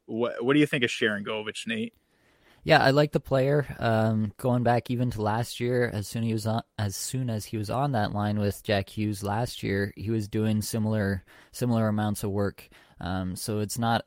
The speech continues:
Speaker 2: it's not the first time we've seen, uh, this kind of stretch of good play, as in terms of the advanced stats, at least from Sharangovich. Um, it's gonna be hard to work him into your lineup, similar to Vrana.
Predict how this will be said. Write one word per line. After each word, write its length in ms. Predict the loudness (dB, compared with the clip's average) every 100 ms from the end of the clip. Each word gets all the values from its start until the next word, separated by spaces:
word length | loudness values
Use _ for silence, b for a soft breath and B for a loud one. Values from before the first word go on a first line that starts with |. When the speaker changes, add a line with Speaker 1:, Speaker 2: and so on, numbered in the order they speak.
| -6
Speaker 2:
it's 200 | -6 -2
not 160 | 0
the 60 | 0
first 260 | 0 -2 0
time 160 | 0
we've 120 | 0
seen, 560 | -2 -2 0 0 0 -2 -4
uh, 220 | -4 -2
this 220 | -4 -4
kind 240 | -4 -4 -2
of 120 | -4
stretch 380 | -2 -2 -2 -4
of 200 | -6 -6 -14 b b b b -4
good 260 | -2 -2
play, 560 | -2 0 2 2 2 -2
as 340 | -6 -4 -4 -6 -4
in 140 | -2
terms 280 | 0 0 0
of 80 | -2
the 180 | 0 0
advanced 380 | 2 0 0 0
stats, 240 | -2 -2
at 120 | -2
least 360 | -2 -2 -4 -16 B B B
from 240 | -4 -2
Sharangovich. 800 | 0 -2 0 2 2 2 -2 -10 -14 -6
Um, 520 | -4 -2 -2 -4 -6 _ _ _
it's 160 | -8 -4
gonna 220 | -2 0
be 140 | 0
hard 440 | -2 0 2 2 0
to 500 | -2 0 2 0 -2 -4
work 200 | -4 0
him 100 | 0
into 220 | -2 -2
your 100 | -2
lineup, 360 | 0 2 0 -2
similar 480 | -4 -2 0 0 0
to 280 | -2 -4 -2
Vrana. 540 | 0 0 2 0 -2